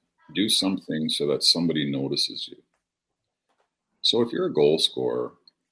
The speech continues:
and you're not, you haven't scored a goal in a couple games or whatever it may be, get dirty. Like, get dirty. Like, tell somebody to fuck off, give them an extra shove, like,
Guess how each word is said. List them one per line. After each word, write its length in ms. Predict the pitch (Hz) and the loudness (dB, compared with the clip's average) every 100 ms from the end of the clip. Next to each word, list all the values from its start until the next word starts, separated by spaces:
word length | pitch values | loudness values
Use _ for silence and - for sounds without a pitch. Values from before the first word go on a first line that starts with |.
| - | -8
and 80 | 80 | -4
you're 100 | - | -2
not, 300 | 104 92 - | -2 -6 -2
you 80 | 95 | -2
haven't 200 | 87 80 | 0 0
scored 260 | - 71 | 0 -2
a 100 | 65 | -2
goal 240 | - 65 71 | -4 -4 -4
in 80 | 69 | -6
a 40 | |
couple 280 | 73 67 65 | -6 -8 -8
games 560 | 65 69 69 69 69 69 | -6 -2 0 -2 -4 -6
or 180 | 64 64 | -8 -6
whatever 320 | 69 69 71 | -6 -6 -6
it 100 | 71 | -8
may 160 | 67 67 | -8 -10
be, 300 | - 71 - - - _ _ _ _ _ _ _ _ _ - | -10 -10 -12 -18 -20 _ _ _ _ _ _ _ _ _ -2
get 240 | - - | -2 -2
dirty. 460 | - 82 117 - - - _ _ _ _ _ _ _ - | -4 0 0 0 -4 -20 _ _ _ _ _ _ _ -14
Like, 120 | - | -8
get 240 | - 175 - | -4 -4 -4
dirty. 540 | 95 113 127 107 - _ - _ - | -10 -8 -4 -4 -6 _ -20 _ -6
Like, 240 | - 240 - - _ _ _ - | -4 -4 -8 -20 _ _ _ -8
tell 80 | 131 | -2
somebody 420 | - 147 139 131 | -2 0 -2 -2
to 100 | - | -2
fuck 340 | - 107 110 | -2 -2 -2
off, 340 | 92 110 98 - | -4 -4 -6 -6
give 140 | 92 | -6
them 100 | 101 | -4
an 140 | 98 95 | -2 -2
extra 240 | - 95 | -2 -4
shove, 460 | - 95 104 90 - | -2 0 0 -2 -2
like, 320 | 85 78 - | -2 -2 -4